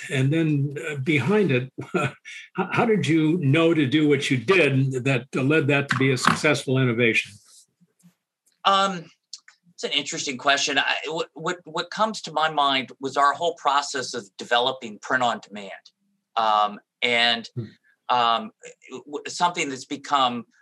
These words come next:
Speaker 2: the largest part of our content group, the largest and, quite frankly, the most profitable part of our, of our co-,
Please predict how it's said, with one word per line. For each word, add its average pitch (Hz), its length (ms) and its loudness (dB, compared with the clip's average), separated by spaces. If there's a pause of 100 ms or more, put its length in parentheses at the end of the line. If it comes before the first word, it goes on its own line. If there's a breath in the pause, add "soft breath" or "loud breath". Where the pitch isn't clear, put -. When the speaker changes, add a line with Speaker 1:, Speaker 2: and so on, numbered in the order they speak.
(120 soft breath)
Speaker 2:
the 139 100 -4
largest 147 540 0
part 147 420 2
of 120 160 -2
our 117 220 4
content 139 560 0
group, 98 360 -10
the 120 80 0
largest 131 460 0
and, 123 100 -10
quite - 200 -4
frankly, 131 300 -4
the 117 100 -8
most 120 220 -6
profitable 151 600 -2
part 98 180 -2
of 95 80 -12
our, 95 200 -8 (260 soft breath)
of 107 120 -10
our 107 200 0
co-, - 100 -14